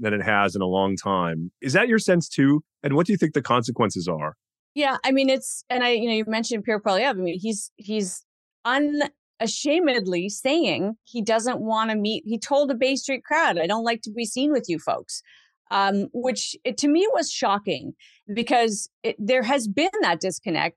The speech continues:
Speaker 2: but that a politician actually feels it's expedient to say so. In other words, now we've got to the point where you wanna be seen to be anti-business,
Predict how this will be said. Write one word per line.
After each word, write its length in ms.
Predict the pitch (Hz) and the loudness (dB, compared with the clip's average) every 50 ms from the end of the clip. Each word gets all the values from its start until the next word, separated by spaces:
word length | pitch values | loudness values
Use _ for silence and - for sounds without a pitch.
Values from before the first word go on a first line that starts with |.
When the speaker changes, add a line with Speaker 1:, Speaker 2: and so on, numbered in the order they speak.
| _ - | _ -8
Speaker 2:
but 140 | - - | -6 -2
that 140 | - 220 220 | 0 0 0
a 40 | 214 | 0
politician 520 | 214 - 262 311 359 359 330 277 285 262 | 0 0 0 0 0 0 -2 -6 -2 -2
actually 240 | 240 226 - - 208 | -2 -2 -2 -4 -10
feels 340 | - - - 240 240 208 202 | -10 -6 -2 0 0 0 0
it's 240 | 208 180 - - - | -2 -2 -4 -8 -10
expedient 560 | 190 - - - - 240 247 247 233 220 214 - - | -10 -10 -12 -10 -6 -4 -2 0 0 -2 -2 -4 -8
to 100 | - 175 | -8 -8
say 400 | - - - - 220 247 311 320 | -8 -6 -2 0 2 2 2 2
so. 460 | - - - 160 143 139 - - - _ - | 0 -2 -2 -2 -2 -2 -4 -8 -16 _ -6
In 120 | 208 214 | -4 0
other 100 | 208 202 | 0 0
words, 100 | 196 180 | 0 0
now 240 | 208 214 240 285 349 | 2 4 4 4 4
we've 140 | 320 254 190 | 2 0 0
got 160 | 208 196 - | 0 -2 -2
to 80 | 190 170 | -2 -6
the 140 | 185 - _ | -6 -6 _
point 220 | - 202 185 - - | -4 -4 -2 -2 -2
where 140 | 202 190 | -2 -2
you 120 | 196 196 190 | -2 -2 -2
wanna 220 | 208 220 220 214 | -2 -2 -2 -2
be 140 | 185 185 170 | -4 -6 -6
seen 520 | - - - - 285 330 381 415 403 370 - | -8 -10 -12 -8 -6 -4 -4 -2 -2 -2 -2
to 120 | - 240 | -2 -2
be 160 | 190 202 185 | -2 0 0
anti-business, 880 | 170 175 165 160 - 180 156 151 170 151 143 160 156 202 233 - - | 0 0 -2 -2 -4 -6 -4 -2 -4 -2 -2 -2 -4 -4 -4 -6 -12